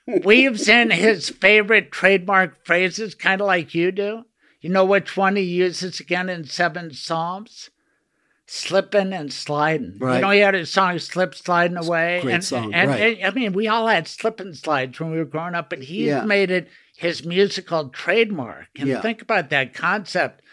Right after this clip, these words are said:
Speaker 2: as we approach Yom Kippur. Slipping and sliding.
Speaker 1: Out of control, right? And, uh,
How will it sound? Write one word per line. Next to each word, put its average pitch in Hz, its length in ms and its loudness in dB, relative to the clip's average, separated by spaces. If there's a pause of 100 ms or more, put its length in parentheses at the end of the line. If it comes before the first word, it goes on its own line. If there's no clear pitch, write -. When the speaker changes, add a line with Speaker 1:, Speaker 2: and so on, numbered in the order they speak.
(220)
Speaker 2:
as 160 240 -10
we 160 120 -2
approach 160 460 -4
Yom 160 200 -6
Kippur. 156 380 -4 (340)
Slipping 190 960 -4 (220)
and 143 200 -8
sliding. 147 640 -2
Speaker 1:
Out 123 200 -2
of 139 120 0
control, - 600 -6
right? 120 360 -4
And, 120 200 0
uh, 123 180 -4